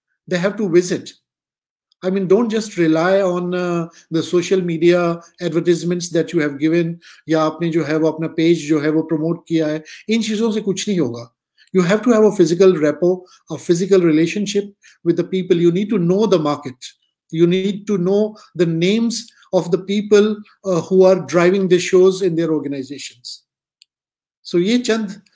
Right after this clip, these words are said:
चीजें हैं मेरा ख्याल है कि जिसमें हमारे नौजवान, uh,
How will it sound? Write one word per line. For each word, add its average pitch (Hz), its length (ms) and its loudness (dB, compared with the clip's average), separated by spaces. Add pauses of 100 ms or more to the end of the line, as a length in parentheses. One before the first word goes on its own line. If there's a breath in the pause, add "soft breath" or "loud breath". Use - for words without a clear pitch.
(160)
चीजें 185 340 0
हैं 196 140 -4
मेरा 185 180 0
ख्याल 170 220 -2
है 170 80 0
कि 165 100 -4
जिसमें 160 520 -8 (320 soft breath)
हमारे 160 280 0
नौजवान, 151 560 -2
uh, 156 260 -4